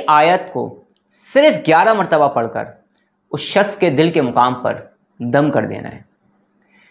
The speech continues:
जब आप इस काम को भी कर लें, इस रूहानी अमल को भी कर लें, उसके बाद फिर आपने मुकम्मल तसव्वुर कायम करके,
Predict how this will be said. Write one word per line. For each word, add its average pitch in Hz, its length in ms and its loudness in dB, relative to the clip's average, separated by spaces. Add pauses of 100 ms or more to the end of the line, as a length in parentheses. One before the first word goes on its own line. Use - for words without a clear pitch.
(100)
जब 175 160 4
आप 233 260 2
इस 226 180 -2
काम 208 300 2
को 254 80 2
भी 277 120 2
कर 190 140 2
लें, 120 360 -2 (1700)
इस 185 180 -2
रूहानी 180 400 2
अमल 233 220 4
को 233 100 4
भी 226 100 2
कर 151 160 0
लें, 110 240 -6 (640)
उसके 254 280 0
बाद 254 240 4
फिर 269 120 4
आपने 180 480 2 (540)
मुकम्मल 269 500 2 (200)
तसव्वुर 311 500 2
कायम 233 300 2
करके, 156 380 0